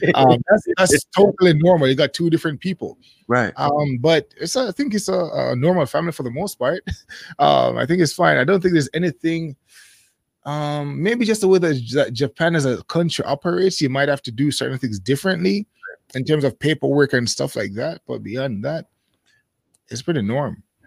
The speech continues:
Speaker 2: Yeah, 'cause I know, like, in one of your videos, like, your daughter's, like, the out-, like, the,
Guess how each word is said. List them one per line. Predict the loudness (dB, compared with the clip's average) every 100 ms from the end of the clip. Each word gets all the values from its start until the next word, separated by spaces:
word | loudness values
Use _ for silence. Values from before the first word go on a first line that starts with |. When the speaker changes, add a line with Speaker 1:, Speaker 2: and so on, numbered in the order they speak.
| _
Speaker 2:
Yeah, | 0 0
'cause | 2 2
I | 4
know, | 4 4 4
like, | 4 2 2 -4
in | -2 0
one | 0
of | 0
your | 0 -2
videos, | 0 -2 0 2 0 -2 0
like, | 0 0 -8 -20 _ _ _
your | -2 0
daughter's, | 4 4 4 4
like, | 2 2
the | 0 0
out-, | 2 2 0 -8 -6
like, | -6 -2
the, | -6